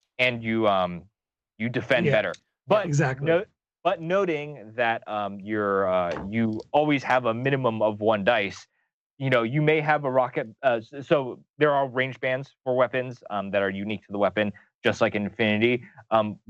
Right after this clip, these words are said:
Speaker 1: but unlike Infinity, um, you are, you either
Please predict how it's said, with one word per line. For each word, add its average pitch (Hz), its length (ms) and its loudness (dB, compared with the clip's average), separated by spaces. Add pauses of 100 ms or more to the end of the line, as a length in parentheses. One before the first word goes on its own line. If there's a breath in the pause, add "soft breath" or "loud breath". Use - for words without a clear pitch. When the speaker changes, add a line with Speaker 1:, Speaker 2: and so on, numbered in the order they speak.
Speaker 1:
but 110 220 0 (120)
unlike 139 260 2
Infinity, 104 560 -2
um, 90 400 -2 (120)
you 107 360 0
are, 98 340 2
you 107 240 -6
either 123 360 2